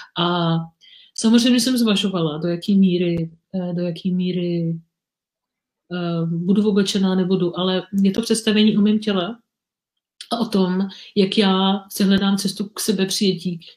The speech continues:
jako ke svýmu tělu a o tom, co všechno slyší žena o svém tělu, když jde životem.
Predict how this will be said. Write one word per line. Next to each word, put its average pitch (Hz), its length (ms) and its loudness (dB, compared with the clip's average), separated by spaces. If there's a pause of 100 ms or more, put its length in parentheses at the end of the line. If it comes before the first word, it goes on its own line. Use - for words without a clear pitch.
(160)
jako 202 240 -4
ke 190 140 -2
svýmu 190 320 0
tělu 185 460 -4 (360)
a 202 140 -6
o 202 80 0
tom, 208 260 0
co 214 180 -2
všechno 208 680 0 (100)
slyší 226 420 2
žena 170 440 -2
o 185 80 0
svém 185 260 -4
tělu, 175 280 -2
když 165 180 -4
jde 185 80 -2
životem. 165 720 -4